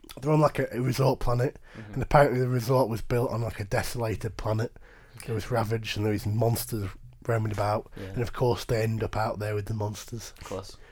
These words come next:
Speaker 1: And
Speaker 2: Who?
Speaker 1: while they were trying to escape, they go into, like, a bunker,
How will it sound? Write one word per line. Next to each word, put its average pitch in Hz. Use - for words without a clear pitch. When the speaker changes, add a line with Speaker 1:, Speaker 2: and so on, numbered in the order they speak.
Speaker 1:
And 107
Speaker 2:
Who? 98
Speaker 1:
while 131
they 131
were 127
trying 135
to 127
escape, -
they 110
go 127
into, 117
like, 110
a 110
bunker, 120